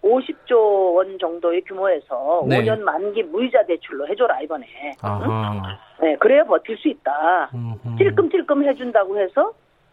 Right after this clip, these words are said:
Speaker 1: 뭐 폐업을 막을 수 있는 게 아니지 않습니까?
Speaker 2: 네.
Speaker 1: 그리고 또 지금 가장 부담을 갖고 있는 게 이제 임대료하고요.
Speaker 2: 네.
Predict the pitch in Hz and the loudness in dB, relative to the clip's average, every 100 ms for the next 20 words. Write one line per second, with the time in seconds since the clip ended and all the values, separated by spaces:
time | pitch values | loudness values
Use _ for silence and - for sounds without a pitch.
0 | _ - 247 226 208 294 302 269 151 175 | _ -2 2 2 2 0 0 -2 -2 -4
1 | 202 180 208 - 156 143 - 269 - 208 | -8 -6 -6 -6 -6 -6 -6 -20 -2 0
2 | 349 123 123 117 339 120 117 _ _ 254 | 0 0 0 2 2 0 -6 _ _ 0
3 | 262 254 202 202 254 247 214 226 233 190 | 0 -4 -2 2 0 0 0 0 2 -4
4 | - 202 185 185 196 180 175 254 294 - | -4 -6 -6 -2 -2 0 -2 2 4 4
5 | 185 147 123 - - 156 143 254 427 123 | 2 -2 -6 -12 -8 -4 2 0 2 -2
6 | 110 120 | -2 -4